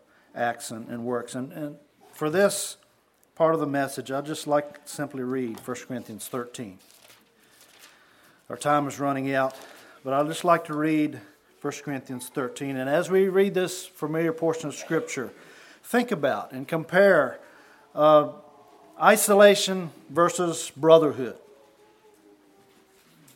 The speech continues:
And you'll find, as you think about that comparison,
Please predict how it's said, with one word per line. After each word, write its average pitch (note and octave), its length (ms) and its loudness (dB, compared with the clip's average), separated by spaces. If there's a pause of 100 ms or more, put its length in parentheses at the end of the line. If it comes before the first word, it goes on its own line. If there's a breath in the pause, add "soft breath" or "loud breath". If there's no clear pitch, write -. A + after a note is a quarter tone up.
(120)
And C#3 160 -6
you'll E3 100 0
find, E3 560 4 (420 loud breath)
as B2+ 200 -6
you C#3+ 60 -4
think G3 260 -2
about D3 360 2
that D3 200 2
comparison, E3 640 0